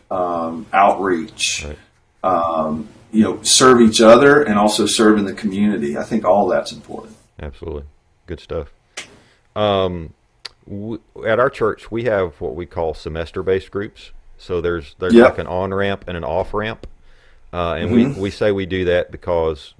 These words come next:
Speaker 2: you know, sometimes you just get in a group and you just don't click. Uh, and
Speaker 1: Mm-hmm.
Speaker 2: that's just a personality thing, and I think that's, I think that it just happens. Uh, uh, and, but we also tell people, you know, it's like, it's like trying on pants.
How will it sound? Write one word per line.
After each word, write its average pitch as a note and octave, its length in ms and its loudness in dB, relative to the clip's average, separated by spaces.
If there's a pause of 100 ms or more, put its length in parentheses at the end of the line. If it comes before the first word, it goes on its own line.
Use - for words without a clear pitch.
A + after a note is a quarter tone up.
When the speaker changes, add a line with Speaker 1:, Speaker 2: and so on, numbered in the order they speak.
(120)
Speaker 2:
you E2 120 -12
know, D2 140 -8
sometimes E2 560 -10
you E2+ 80 -10
just D#2+ 180 -10
get E2 120 -4
in D#2 120 -6
a D#2 60 -8
group D#2+ 420 -10
and D#2+ 160 -10
you D#2 60 -10
just D2+ 220 -10
don't D#2 200 -8
click. - 460 -12 (680)
Uh, D2+ 300 -6
and A2 140 4
Speaker 1:
Mm-hmm. A#2+ 180 4
Speaker 2:
that's - 160 -4
just F#2 160 -8
a F#2+ 60 -6
personality D#2 600 -6
thing, D#2 320 -10
and D2+ 120 -12
I - 20 -12
think E2 240 -10
that's, - 380 -8 (100)
I D2+ 80 -10
think D2+ 200 -12
that - 200 -4 (100)
it D2 100 -12
just D#2 180 -8
happens. D2+ 600 -4 (560)
Uh, D#2 320 -4 (720)
uh, D2 420 -8
and, E2+ 260 -10 (140)
but F#2+ 180 0
we G2 120 2
also G2 360 2
tell E2+ 260 -4
people, D#2+ 420 -4
you E2+ 80 -10
know, D#2 120 -6
it's - 140 -8
like, F2 320 -2
it's - 160 -10
like A2 200 -2
trying F2 260 -2
on D2+ 120 -6
pants. - 520 -8